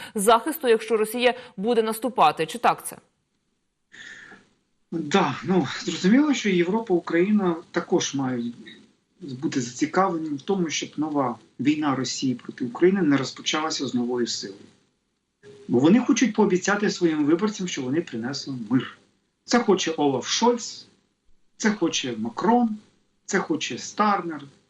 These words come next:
Speaker 2: керівники польської держави тощо і багато інших. І зрозуміло, що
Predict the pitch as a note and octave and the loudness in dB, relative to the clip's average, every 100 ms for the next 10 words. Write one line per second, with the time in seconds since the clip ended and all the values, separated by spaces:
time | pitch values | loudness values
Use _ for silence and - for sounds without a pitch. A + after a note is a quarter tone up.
0 | _ _ _ _ - - D3+ D3 D#3+ D#3 | _ _ _ _ -18 -4 -2 0 -2 -6
1 | _ - D3 B2 - G#3+ - F3+ E3+ E3 | _ -2 0 0 -2 -2 0 -2 0 -2
2 | D3+ C#3+ A#2+ A#2+ B2 A2 - - - - | -2 -4 -6 -8 -10 -8 -12 -14 -20 -20
3 | - - C#3 D3 E3+ E3 D3 - - - | -20 -10 -4 -2 0 0 -2 -6 -10 -14
4 | - - - - - - - E3+ E3+ E3+ | -20 -20 -16 -12 -12 -6 2 6 6 6
5 | F3+ F3 G3 B3 C4 G#3 - - | 2 2 6 6 6 2 -2 0